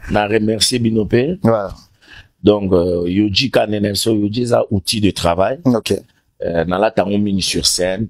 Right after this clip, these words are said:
Speaker 1: parce que je me sens à l'aise avec ça, avec basket, tout ça.
Speaker 2: Ok.
Speaker 1: Donc, euh, mais na semaine, pendant, bah, jour à semaine, na la tango
Speaker 2: Normal,
Speaker 1: normal,
Speaker 2: relax.
Speaker 1: normal, relax.
Speaker 2: Voilà.
Speaker 1: Ralph Lauren, Tommy,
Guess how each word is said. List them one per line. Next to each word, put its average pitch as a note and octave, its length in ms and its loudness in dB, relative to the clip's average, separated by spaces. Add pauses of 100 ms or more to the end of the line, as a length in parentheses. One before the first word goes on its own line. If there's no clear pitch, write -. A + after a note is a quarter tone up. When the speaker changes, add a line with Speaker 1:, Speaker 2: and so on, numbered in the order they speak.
Speaker 1:
parce C#2+ 160 -2
que F#2+ 140 2
je E2+ 100 0
me E2+ 80 2
sens G2+ 280 0
à - 20 -4
l'aise F2+ 240 0
avec F2 260 0
ça, - 160 -2
avec E2+ 240 -6
basket, D#2+ 560 -4
tout F2+ 120 -6
ça. - 180 -4 (100)
Speaker 2:
Ok. - 280 -6 (560)
Speaker 1:
Donc, E2+ 280 -4
euh, C#2+ 400 -6
mais E2 260 -2 (520)
na E2+ 1040 -4
semaine, G2+ 760 -2
pendant, F2+ 880 -4 (720)
bah, D#2+ 120 -2
jour F#2 220 0
à E2+ 40 2
semaine, E2+ 340 -2
na E2+ 80 0
la F2+ 120 0
tango D#2+ 180 -4
Speaker 2:
Normal, E2+ 340 -2 (160)
Speaker 1:
normal, B2 580 -2 (200)
Speaker 2:
relax. A2+ 400 -2
Speaker 1:
normal, F#2 300 -4
relax. F2 720 -4
Speaker 2:
Voilà. F#2 320 -2 (260)
Speaker 1:
Ralph D#2+ 340 -2
Lauren, D#2+ 500 -2 (120)
Tommy, D#2 600 -2